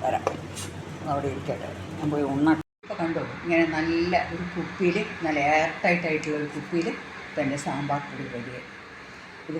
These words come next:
കഷ്ടിച്ച് എനിക്കൊരു നാല് മാസമൊക്കെ നിൽക്കും കേട്ടോ. ഇങ്ങനെ എയർ ടൈറ്റ് ആയിട്ട് കുപ്പിയിൽ ആക്കി വെച്ചാൽ ഇത്, ആ, ക-, നല്ല കാറ്റ് കിടക്കാത്ത കുപ്പിയിൽ ആറിയ ശേഷം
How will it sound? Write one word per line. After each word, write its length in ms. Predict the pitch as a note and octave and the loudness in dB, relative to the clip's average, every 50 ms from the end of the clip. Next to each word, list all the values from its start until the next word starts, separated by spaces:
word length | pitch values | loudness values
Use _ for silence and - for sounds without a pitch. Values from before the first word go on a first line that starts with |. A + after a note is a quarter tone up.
| - D#3+ | 0 0
കഷ്ടിച്ച് 340 | D3+ D#3 - F3 E3 - E3+ | 0 0 -2 -2 0 2 2
എനിക്കൊരു 300 | E3 D#3 E3 E3+ E3+ E3 E3 - - - - D#3+ | 2 2 2 0 0 -2 -4 -6 -8 -4 -2 0
നാല് 180 | D3 D3+ D#3 D3+ D#3 | 0 2 2 2 2
മാസമൊക്കെ 340 | D3+ D3+ - F3 D#3 E3 D3 C#3 | 0 0 0 -2 -2 0 0 0
നിൽക്കും 260 | C3+ C3+ - - - - - - - - - - - - - - - - - - - - | 0 -2 -4 -8 -8 -10 -14 -18 -20 -20 -20 -20 -20 -20 -20 -20 -18 -18 -18 -18 -12 -10
കേട്ടോ. 200 | - D3+ D3 B2 A#2+ - - - - - - - - - - | 0 2 2 2 2 -2 -10 -16 -18 -18 -18 -18 -8 0 6
ഇങ്ങനെ 200 | E3+ E3+ E3 D#3 C#3+ | 8 8 10 10 10
എയർ 140 | D3+ D#3+ D#3 - - | 8 8 6 6 6
ടൈറ്റ് 220 | F#3 F#3+ F#3 F3+ D#3 | 6 6 6 6 4
ആയിട്ട് 180 | D3 - D3 C#3+ - | 2 2 0 -2 -2
കുപ്പിയിൽ 360 | C#3+ C3 - - D#3 C#3 B2+ F#3+ A3 - - - B2+ | -6 -6 -4 -2 0 0 0 0 -2 -4 -4 -2 -2
ആക്കി 200 | B2+ C#3+ - E3 D#3 C#3 | 0 0 -2 -2 -2 -2
വെച്ചാൽ 360 | A2 - - - A#2+ A2 B2 F#3 C4+ - - - - - - - - - - - - - - - | -2 -4 -6 -8 -8 -6 -6 -6 -8 -8 -12 -16 -18 -18 -18 -18 -18 -18 -18 -20 -14 -10 -6 -2
ഇത്, 120 | D3 D#3 - - - - - - - - - - - - - D3+ | -2 -2 -2 -4 -10 -16 -18 -20 -18 -18 -18 -18 -16 -14 -10 -10
ആ, 40 | C#3+ C#3+ C3+ C3+ C3 - B2 C3+ - - - - | -8 -6 -6 -8 -8 -8 -10 -10 -12 -12 -10 -8
ക-, 120 | - - D#3 E3 | -8 -2 2 2
നല്ല 120 | D#3+ D#3 E3+ D#3+ C#3+ | 4 4 4 2 2
കാറ്റ് 200 | C3+ C#3+ C#3+ - D#3 | 2 2 2 0 0
കിടക്കാത്ത 340 | C#3+ - C3+ D3+ D3 D3 D3+ - - | 0 0 0 0 0 0 -2 -4 -6
കുപ്പിയിൽ 260 | C#3 - - D3+ D3 C#3+ C3+ C#3+ D3+ | -8 -4 -2 0 2 2 2 2 4
ആറിയ 240 | E3+ G3 G#3 G3+ G3 - - D3+ | 4 4 4 4 2 2 0 0
ശേഷം 260 | C#3 - - C4 | 0 0 0 0